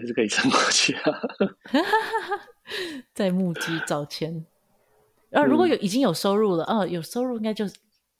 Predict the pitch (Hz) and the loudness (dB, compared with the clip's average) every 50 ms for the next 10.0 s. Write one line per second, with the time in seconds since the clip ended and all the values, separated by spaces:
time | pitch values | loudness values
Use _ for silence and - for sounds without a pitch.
0 | _ _ _ - - - 311 330 330 330 285 240 226 226 220 220 - 190 165 - | _ _ _ -6 -2 2 2 4 4 4 4 4 4 4 2 2 -2 -4 -4 -4
1 | - 180 180 - - 170 165 170 160 156 160 - - 143 151 - 170 147 151 - | -6 -8 -8 -6 -8 -8 -6 -6 -6 -6 -8 -8 -10 -10 -10 -10 -10 -10 -10 -12
2 | - _ 165 156 147 147 147 151 156 147 - - - - 160 - - _ _ _ | -14 _ -14 -12 -12 -12 -12 -12 -12 -14 -14 -16 -16 -16 -18 -20 -20 _ _ _
3 | _ _ _ _ _ _ _ - 160 165 - - 101 98 101 185 185 185 185 185 | _ _ _ _ _ _ _ -6 -4 -4 -2 -4 -4 -4 -4 -4 -4 -2 -2 0
4 | 190 220 254 285 285 240 185 160 151 165 170 - - 302 285 247 226 214 220 226 | 0 0 0 0 0 0 -2 -2 -4 -6 -4 0 2 4 4 4 4 4 4 4
5 | 233 240 240 240 - _ _ _ _ _ _ _ _ - 180 - - 185 170 160 | 2 2 0 -4 -8 _ _ _ _ _ _ _ _ -10 -10 -8 -6 -4 -4 -4
6 | 156 156 151 - 208 233 233 240 277 247 214 202 - - 180 175 170 - 196 190 | -4 -6 -4 -2 0 0 2 2 2 2 2 0 0 -2 -4 -2 -2 -2 -2 -2
7 | 190 - 165 - - - - 196 185 180 156 147 143 165 160 - - - - - | -2 -4 -8 -10 -8 -4 0 0 0 0 -2 -4 -8 -8 -6 -6 -4 -4 -4 -4
8 | - 127 185 - _ _ _ _ _ _ _ _ _ _ _ - 190 185 202 226 | -4 -6 -8 -8 _ _ _ _ _ _ _ _ _ _ _ -2 0 2 2 4
9 | 269 240 202 185 202 190 180 190 185 180 180 170 - 180 165 - 180 165 156 - | 2 2 2 2 0 0 2 0 0 0 0 -2 -2 -4 -4 -2 -4 -4 -4 -6